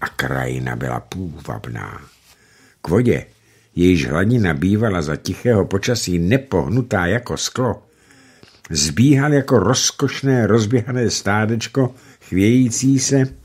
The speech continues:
mladý osikový les. Tu a tam se bělaly ve stinné zeleny kmeny bříz. Modravý kruh starého boru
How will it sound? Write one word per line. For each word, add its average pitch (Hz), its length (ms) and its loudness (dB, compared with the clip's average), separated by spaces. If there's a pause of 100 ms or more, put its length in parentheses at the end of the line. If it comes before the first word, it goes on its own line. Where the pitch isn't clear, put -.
(180)
mladý 104 500 6
osikový 117 640 0
les. - 420 -6 (180)
Tu - 140 -2
a 95 80 0
tam 98 260 4
se 98 180 4
bělaly 95 440 4
ve 92 120 2
stinné 95 440 2
zeleny 95 440 2
kmeny 95 400 4
bříz. 117 520 -4 (220)
Modravý 92 560 4
kruh 87 280 0
starého 85 500 2
boru 73 480 0